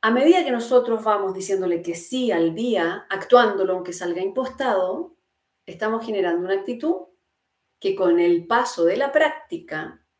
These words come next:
va a generar una emoción, que es otro químico neuronal, que va a generar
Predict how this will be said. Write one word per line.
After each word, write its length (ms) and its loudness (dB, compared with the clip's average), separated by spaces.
va 60 -2
a 40 -6
generar 400 -2
una 140 -4
emoción, 560 -2
que 80 -12
es 100 -4
otro 280 -4
químico 420 0
neuronal, 840 -2
que 120 -4
va 80 0
a 40 0
generar 640 0